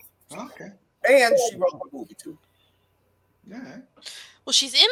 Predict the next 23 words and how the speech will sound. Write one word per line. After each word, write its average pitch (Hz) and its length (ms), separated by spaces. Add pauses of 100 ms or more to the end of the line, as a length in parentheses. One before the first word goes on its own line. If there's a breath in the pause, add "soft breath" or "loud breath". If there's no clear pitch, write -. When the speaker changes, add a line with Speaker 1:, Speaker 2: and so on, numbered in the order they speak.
Speaker 3:
a 339 40
movie 220 600
currently. 302 380
This 269 180
is 349 120
kinda 240 280
how 208 420
she - 160
got 240 180
on 208 200
our 190 240
radar 220 600
is, 226 340 (480 loud breath)
um, 233 220 (240)
our 233 200
friend 254 680 (1080)
Ted 277 300
Alderman, 254 560
stuntman, 233 640 (680)
um, 226 300
producer, 240 640
and 214 160
actor, 226 500